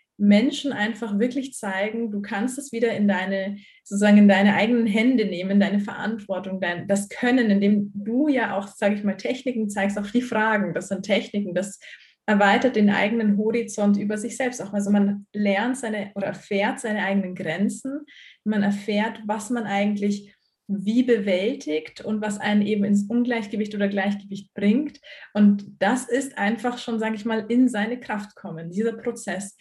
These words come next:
Und ich finde das wahnsinnig wertschätzend und ehrend, dass du das tust, ähm, dass wir nicht sozusagen diesen Haken dran setzen und, äh, lebenslange, auch noch am besten Patienten genannt, <laughs> äh, die Menschen irgendwie zu Patienten machen. Ich finde das irgendwie so,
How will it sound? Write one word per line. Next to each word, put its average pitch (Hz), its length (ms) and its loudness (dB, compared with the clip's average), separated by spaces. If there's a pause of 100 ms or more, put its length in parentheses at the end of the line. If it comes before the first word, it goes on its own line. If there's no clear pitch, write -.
(380)
Und 202 100 4
ich 196 100 4
finde 214 180 4
das 202 200 4
wahnsinnig 214 640 0
wertschätzend 202 580 -2
und - 160 -10
ehrend, 214 280 -2
dass 202 160 -4
du 202 40 -8
das 190 220 -8
tust, 269 480 -8
ähm, 196 360 2 (420)
dass 202 220 2
wir 214 140 4
nicht 214 560 2
sozusagen 214 480 -2
diesen 202 400 2
Haken 247 400 -2
dran 226 280 -2
setzen 233 380 -6
und, 214 300 -4
äh, 214 200 -2
lebenslange, 226 1040 -2 (640)
auch 226 120 -2
noch 220 120 -4
am 226 140 2
besten 214 240 2
Patienten 240 540 0
genannt, 233 440 0
<laughs> - 680 -4
äh, 226 320 0
die 226 100 -4
Menschen 220 380 -2
irgendwie 233 180 -4
zu - 140 -12
Patienten 226 600 -4
machen. 202 300 -4
Ich 208 120 -6
finde 220 180 -4
das 202 260 -2
irgendwie 208 360 0
so, 190 460 -4